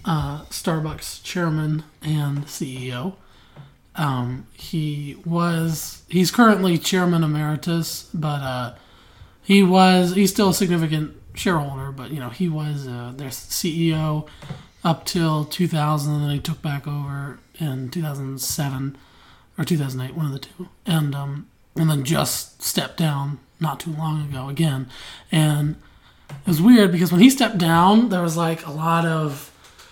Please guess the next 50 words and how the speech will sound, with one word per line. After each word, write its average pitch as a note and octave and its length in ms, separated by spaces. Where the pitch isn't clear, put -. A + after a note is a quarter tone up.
there F3 120
was, E3+ 120
like, E3 120
some D3+ 240
murmurings D#3 440
that, C3+ 120
"Oh, B2 60
he's D3+ 200
gonna C#3 160
run C3 100
for - 100
president." A2 460
And G3 80
I G#3 40
was E3+ 100
like, D#3 160
"Just F3 240
'cause E3+ 120
he's D#3+ 140
stepping E3 320
down, D3 260
you D#3+ 120
think E3 100
he's D3+ 160
running D#3 140
for C#3+ 80
president?" E3+ 520
And, G#3+ 200
and A3 100
maybe D#4 160
there B3+ 100
was F#3+ 100
more F3+ 160
to G3 220
it, E3+ 100
but, F3 100
like, D#3+ 200
that's, - 380
I'm D#3+ 140
like, D3+ 160
"Why E3 340
is D#3+ 160
that D#3+ 320
a E3+ 80
thing D3+ 340
now?" C#2 260
And G3+ 200
then, G3 360
<laughs> - 0
uh, D#3 760